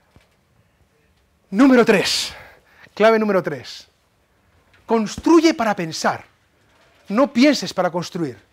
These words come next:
Claro, es verdad que en la universidad nos enseñaban a pensar para construir. Eh, no está mal. Pero es verdad que el concepto de prototipado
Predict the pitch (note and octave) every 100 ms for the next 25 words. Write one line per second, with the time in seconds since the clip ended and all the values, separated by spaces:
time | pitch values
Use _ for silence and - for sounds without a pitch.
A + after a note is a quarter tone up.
0 | _ _ - A3 F#3 F#3+ A3+ B3 A#3+ G#3
1 | G3 - A#3 G#3+ G3 G#3+ A3 G#3 E3+ G#3
2 | G3 F3 E3 F3+ D#3+ - _ _ _ _
3 | _ - E3+ E3+ B2+ A#2+ A#2+ C#3 D3+ F3+
4 | F#3 A2 _ _ _ _ F3+ A#3+ E4 C#4+
5 | C4 C4 A3+ G3 F#3 F3 D4+ - D#4 C#4
6 | G#3+ G3+ E3+ F3+ B3 B3+ F#3+